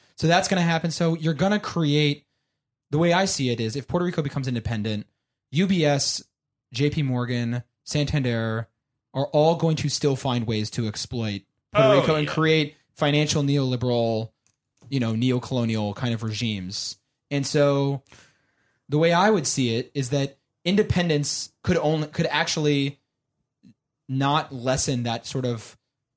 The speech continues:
Speaker 1: financial neocolonialism. It's, it wouldn't change that at all. The only thing that would really change it is if they became full-fledged citizens and members of, um, Congress and the Senate and could vote for president,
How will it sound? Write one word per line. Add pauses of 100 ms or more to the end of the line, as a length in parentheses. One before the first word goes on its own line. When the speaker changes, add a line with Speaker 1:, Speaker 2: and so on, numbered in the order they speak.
(240)
Speaker 1:
financial
neocolonialism.
It's,
it
wouldn't
change
that
at
all. (240)
The
only (560)
thing
that
would
really
change
it
is
if
they
became
full-fledged
citizens
and
members
of, (520)
um,
Congress
and
the
Senate
and
could
vote
for
president,